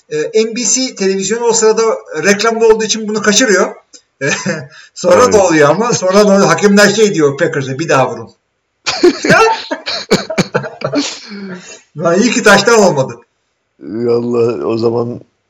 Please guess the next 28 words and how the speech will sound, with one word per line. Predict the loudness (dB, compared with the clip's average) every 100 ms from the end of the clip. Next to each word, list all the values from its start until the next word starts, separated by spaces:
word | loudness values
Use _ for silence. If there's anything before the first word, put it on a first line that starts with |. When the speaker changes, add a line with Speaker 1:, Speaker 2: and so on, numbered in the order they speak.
| -6
Speaker 2:
return | -4 0 2 2 0 -10 _ -14
sayılıyor | -2 0 4 4 4
muymuş | 0 -4 -4
bari | -2 0 2
o | 0
zaman | -2 -4 -4
da? | -2
Speaker 1:
Vallahi | -2 -2
bilemiyorum. | -2 -4 -4 -2 0
Herhalde | 0 0 -2
o |
touchback | -2 -6 -6 -6
olmuştur. | -8 -10 -14 -12
Zaten | -10 -10
şimdi | -12 -10 -6 -6 -4 -4
return | 2 2 4
nedir | 2 0 -2
diye | -2
sorarsanız | 2 0 2 -2
kickoff'ta | -4 -2 -2 0
eskiden | -2 0 0 0
return | 0 0 0
diye | -4
bir | -2
şey | 0
vardı. | 2 2 0 2
Her, | 4
<laughs> | 4 0